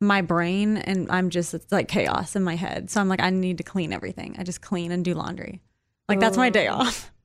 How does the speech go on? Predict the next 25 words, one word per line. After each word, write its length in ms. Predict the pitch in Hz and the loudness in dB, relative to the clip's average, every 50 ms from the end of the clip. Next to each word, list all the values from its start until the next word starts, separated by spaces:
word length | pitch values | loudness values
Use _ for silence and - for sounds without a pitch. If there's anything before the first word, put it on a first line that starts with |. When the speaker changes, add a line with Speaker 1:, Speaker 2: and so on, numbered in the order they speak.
| _ _ _ - | _ _ _ -20
Speaker 1:
<laughs> 340 | - - - - _ _ - | -20 -20 -20 -20 _ _ 0
Kinda 140 | 415 370 285 | 2 2 2
sad, 320 | - 190 175 180 202 202 | 4 2 0 2 0 0
but, 220 | 208 208 208 196 - _ _ _ _ _ | 0 0 -2 -2 -6 _ _ _ _ _
but 100 | - 285 | 2 4
I 80 | 294 285 | 6 6
li-, 160 | 277 269 254 | 6 6 6
it 60 | 269 | 6
makes 200 | 269 285 285 - | 6 4 4 4
me 140 | 294 302 269 | 4 4 4
feel 240 | 220 - 240 240 247 | 4 4 4 6 6
like 180 | 240 226 214 226 | 6 6 6 4
I'm 140 | 214 202 | 4 4
being 160 | 202 208 196 190 | 4 2 2 2
productive, 600 | - 185 165 165 185 - - 165 160 170 180 185 - | 2 0 0 0 0 0 0 -2 0 -2 -2 -4 -4
you 60 | 190 | -2
know? 200 | 185 180 170 185 196 | -2 0 -2 0 2
Speaker 2:
Yes, 480 | 220 214 208 202 208 226 220 - - - | 4 4 6 4 4 0 -4 -8 -4 -2
I'm 220 | 247 262 269 247 | 0 2 4 4
with 200 | 208 190 185 - | 4 4 2 0
you. 200 | 180 175 180 180 | -2 -2 0 0
It's 200 | 160 220 233 - | 0 0 0 0
really 220 | 262 262 277 302 311 | 0 2 2 4 4
hard, 300 | 285 269 254 247 247 233 | 4 4 4 4 4 4
like, 220 | 226 202 202 - | 2 0 0 -4